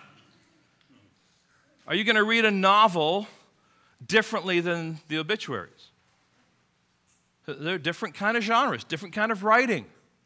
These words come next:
Of course you are. Are you gonna read your life insurance policy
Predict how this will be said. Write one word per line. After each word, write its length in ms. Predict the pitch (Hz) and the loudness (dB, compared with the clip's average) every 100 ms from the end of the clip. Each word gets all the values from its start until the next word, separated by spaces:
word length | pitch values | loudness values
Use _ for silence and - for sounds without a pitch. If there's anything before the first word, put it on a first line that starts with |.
| - | -6
Of 60 | |
course 260 | 320 302 - | -2 0 0
you 120 | 254 | 0
are. 240 | 139 90 - _ _ _ _ _ _ _ _ _ _ _ _ _ _ - | 0 0 -8 _ _ _ _ _ _ _ _ _ _ _ _ _ _ 2
Are 80 | |
you 80 | 208 | 4
gonna 180 | 233 226 | 6 4
read 280 | 208 262 202 | 4 2 4
your 140 | 226 | 2
life 380 | 214 226 269 - | 6 6 6 4
insurance 460 | 247 - 226 220 - | -2 2 2 2 2
policy 800 | 220 220 220 - 226 247 277 | 6 6 6 2 2 4 2